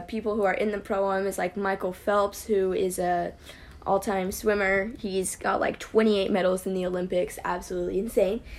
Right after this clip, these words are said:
Um, there's also Aaron Rodgers, um, let's see, Josh Duhamel, a Walker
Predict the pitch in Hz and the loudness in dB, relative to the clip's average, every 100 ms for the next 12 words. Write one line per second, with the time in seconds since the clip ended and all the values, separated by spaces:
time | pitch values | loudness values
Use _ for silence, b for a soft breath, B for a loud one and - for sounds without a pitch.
0 | B B B 214 208 202 202 226 220 220 | B B B 2 4 2 4 6 6 4
1 | 220 214 214 208 220 202 196 214 220 220 | 4 6 6 6 2 2 2 4 4 4
2 | 226 220 220 214 - 185 185 180 180 - | 6 6 4 0 -4 -2 0 -2 -4 -4
3 | 190 180 - - - b b b b - | -2 -2 -4 -4 -6 b b b b 2
4 | 226 208 226 - - - 220 220 220 220 | 6 6 4 -6 -8 0 4 6 6 6
5 | 220 233 - - - - 190 202 214 214 | 6 4 -2 -20 -12 -4 4 6 6 4
6 | 208 208 202 202 - | 4 4 2 0 -2